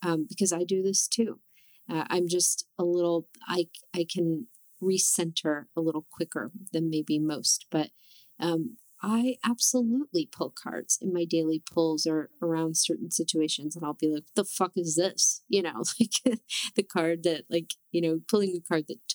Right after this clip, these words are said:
totally doesn't match what I want, what I think I should be getting, all that stuff. Um, this is natural, this is what it is to move through, you know, brain and soul. That's the brain.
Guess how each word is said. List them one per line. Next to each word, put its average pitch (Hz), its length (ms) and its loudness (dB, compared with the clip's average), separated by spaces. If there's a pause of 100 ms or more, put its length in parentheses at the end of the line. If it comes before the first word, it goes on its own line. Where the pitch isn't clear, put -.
totally 208 380 2
doesn't 151 360 -2
match 143 480 -4 (380)
what 165 220 2
I 156 120 4
want, 147 340 0
what 143 140 -2
I 135 60 0
think 160 340 -4
I 165 80 0
should 151 280 -2
be 135 120 -8
getting, 135 400 0
all 139 100 -2
that 131 220 -8
stuff. - 280 -2 (520)
Um, 147 400 0 (440)
this 196 300 2
is 262 220 2
natural, 214 680 -2 (400)
this 180 220 2
is 208 240 0
what 190 240 2
it 190 140 4
is 202 300 2
to 175 100 0
move 165 320 0
through, 156 540 0 (320)
you 160 200 0
know, 151 160 0 (180)
brain 151 300 0
and 156 140 0
soul. 165 520 0
That's 151 300 0
the - 100 -10
brain. 165 520 -2